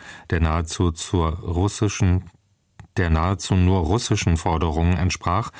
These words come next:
verhandeln europäische Staats- und Regierungschefs an der Seite der Ukraine, um das Land zu unterstützen.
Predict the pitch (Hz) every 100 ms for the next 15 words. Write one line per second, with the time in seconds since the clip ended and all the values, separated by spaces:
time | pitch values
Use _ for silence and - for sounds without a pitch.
0 | - - - 95 104 123 120 101 95 98
1 | 104 101 - 92 - 85 85 - 87 85
2 | 76 82 92 - 98 95 - 92 87 78
3 | 76 95 85 87 - 92 95 101 87 -
4 | - 113 104 95 - 80 78 - 98 92
5 | 95 95 - - 87